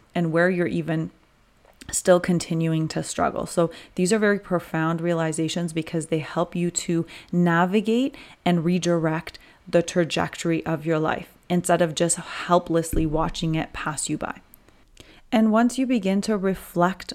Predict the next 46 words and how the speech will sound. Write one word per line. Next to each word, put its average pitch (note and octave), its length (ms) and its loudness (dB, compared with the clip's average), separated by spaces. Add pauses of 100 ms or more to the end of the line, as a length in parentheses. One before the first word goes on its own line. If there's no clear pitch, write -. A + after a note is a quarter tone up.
on G#3+ 200 2
your A3 160 0
life, A#3 280 0
you'll F3+ 360 0 (160)
quickly B3 420 0
realize E3+ 560 0
that E3 380 -2
a E3+ 60 0
life D#3+ 280 0
that F#3+ 140 -2
is F3+ 180 -2
unexamined E3 720 -2
is E3 180 -2
a D#3+ 60 0
life D#3+ 300 -2
that's E3 260 -4 (340)
truly A#3+ 380 2
void E3+ 320 2
of D#3 160 -2
meaning D#3 340 0
and D3 140 -2
growth. - 320 -8 (260)
So G#3 300 2 (160)
don't A3 200 2
be C#4 100 2
afraid G#3 240 0
to F#3 100 -2
take F3 220 -4
some F#3 180 -2
time E3 320 -2
to E3+ 100 -6
stand E3 380 -2
before E3+ 420 -2
your G3+ 200 0
life G#3+ 420 0
and E3+ 220 0
reflect, D#3 640 -2 (240)
looking E3+ 340 -2
back E3+ 380 0
and E3+ 160 0
remembering E3 560 0
what E3+ 180 0
you G3 140 0
were F3+ 140 2
like D#3+ 280 0
maybe D#3+ 380 -2